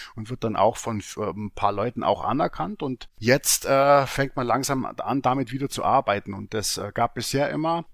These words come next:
es gab wenige Gelenkprodukte, die überhaupt das hatten, aber es, es gab dann entweder die einen, die das, äh, Fortigel, äh, Kollagenpeptid von Gelita haben oder dieses, äh, U C two. Das sind zwei völlig unterschiedliche Peptide.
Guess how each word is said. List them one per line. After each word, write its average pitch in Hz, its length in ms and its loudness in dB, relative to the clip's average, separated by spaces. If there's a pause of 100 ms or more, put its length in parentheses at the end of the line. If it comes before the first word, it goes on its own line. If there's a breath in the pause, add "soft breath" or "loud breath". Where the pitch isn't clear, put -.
(180)
es - 160 -2
gab 107 220 4
wenige 131 320 2
Gelenkprodukte, 120 720 -2
die 98 120 -12
überhaupt 151 420 -2
das 147 200 0
hatten, 165 260 0
aber 123 180 0
es, - 160 -6
es - 240 -6
gab 117 280 -2
dann 110 120 -2
entweder 120 360 -4
die - 180 -6
einen, 117 320 0
die 107 180 -8
das, - 300 -2
äh, - 140 -6
Fortigel, 147 880 -4 (100)
äh, 143 240 0
Kollagenpeptid 151 800 -4
von 113 180 -6
Gelita 147 560 -2
haben 165 300 0
oder 135 180 0
dieses, 123 380 -2
äh, 120 180 0 (540 loud breath)
U 160 100 -2
C 147 200 0
two. 135 360 0
Das 110 140 -2
sind 123 120 0
zwei 117 200 2
völlig 139 280 -2
unterschiedliche 123 880 -2
Peptide. 143 640 -4